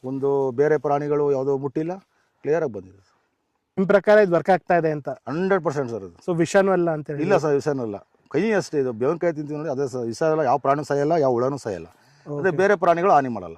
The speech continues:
Speaker 1: ಆ ಥರ ಕೆಪ್-, ಇದಕ್ಕೆ ಮಾಡಿದೆ ಸರ್.
Speaker 2: So ಬೇರೆ ರೈತರು ತಗೋಬೋದಾ ಇದನ್ನ?
Speaker 1: ಹಂಡ್ರೆಡ್ ಪರ್ಸೆಂಟ್ ನಾನೇ ಸುಮಾರು ಸೇಲ್ ಮಾಡಿದ್ದೀನಿ ಸರ್.
Speaker 2: ಮಾಡಿದ್ದೀರಾ?
Speaker 1: ಹೌದು ಸರ್.
Speaker 2: ಓಕೆ. ಯಾವ್ಯಾವ ಬೆಳೆಗಳು ಕೊಟ್ಟಿದ್ದೀರಾ?
Speaker 1: ಸರ್, ನಾವು ಇದು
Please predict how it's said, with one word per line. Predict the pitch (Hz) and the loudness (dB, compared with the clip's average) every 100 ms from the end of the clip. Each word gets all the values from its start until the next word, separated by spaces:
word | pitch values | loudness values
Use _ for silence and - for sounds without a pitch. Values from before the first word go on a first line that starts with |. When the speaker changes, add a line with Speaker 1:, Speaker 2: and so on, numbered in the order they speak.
| - | -8
Speaker 1:
ಆ | 127 | -6
ಥರ | 127 160 196 | -4 -6 -6
ಕೆಪ್-, | - 117 _ 135 | -10 -10 _ -16
ಇದಕ್ಕೆ | 113 190 - _ _ _ _ 110 | -14 -14 -14 _ _ _ _ -20
ಮಾಡಿದೆ | 85 85 _ | -20 _ _
ಸರ್. | _ _ _ _ _ | _ _ _ _ _
Speaker 2:
So | 170 | -2
ಬೇರೆ | 151 185 | 4 4
ರೈತರು | 196 196 190 | 6 4 2
ತಗೋಬೋದಾ | 180 175 175 175 | 2 4 4 2
ಇದನ್ನ? | 156 139 139 | 0 -4 -8
Speaker 1:
ಹಂಡ್ರೆಡ್ | 185 151 180 | -10 -2 -2
ಪರ್ಸೆಂಟ್ | 170 165 | 0 0
ನಾನೇ | 147 170 | 0 -2
ಸುಮಾರು | 160 165 143 | -2 -2 -2
ಸೇಲ್ | 156 | -4
ಮಾಡಿದ್ದೀನಿ | 143 139 120 | -4 -6 -6
ಸರ್. | 104 - _ _ | -12 -16 _ _
Speaker 2:
ಮಾಡಿದ್ದೀರಾ? | 147 170 165 143 117 | -4 -2 -2 -4 -8
Speaker 1:
ಹೌದು | 117 104 | -10 -12
ಸರ್. | - _ _ _ 311 143 | -20 _ _ _ -18 -14
Speaker 2:
ಓಕೆ. | 139 - 127 _ _ _ _ _ _ _ _ _ | -12 -14 -20 _ _ _ _ _ _ _ _ _
ಯಾವ್ಯಾವ | 160 170 214 | 2 4 6
ಬೆಳೆಗಳು | 196 190 185 180 165 156 | 4 2 2 0 0 -2
ಕೊಟ್ಟಿದ್ದೀರಾ? | 143 147 151 143 131 120 _ _ _ _ _ _ - | -4 -8 -8 -8 -10 -14 _ _ _ _ _ _ -2
Speaker 1:
ಸರ್, | 180 170 | 4 4
ನಾವು | 175 175 | 4 4
ಇದು | 175 | 4